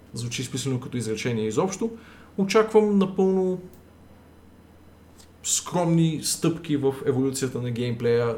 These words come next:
вероятно и някаква технологична адаптация, за да върви на по-скромната конзола, но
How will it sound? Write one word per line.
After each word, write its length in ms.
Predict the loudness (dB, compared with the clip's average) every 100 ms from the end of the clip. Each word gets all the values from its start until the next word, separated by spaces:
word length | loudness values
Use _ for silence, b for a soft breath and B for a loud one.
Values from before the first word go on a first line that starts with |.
| -6
вероятно 540 | -6 0 2 2 2 0
и 20 |
някаква 600 | 0 -2 -4 -2 0 -2
технологична 680 | -4 -6 -2 -2 0 -2 -2
адаптация, 500 | -4 -4 -4 -4 -2
за 140 | -4 -2
да 80 |
върви 280 | 0 0 -2
на 160 | -2 -4 B B B B B -8
по-скромната 640 | -2 -2 -2 -2 0 -2 -4
конзола, 500 | -4 -2 0 2 4
но 200 | 4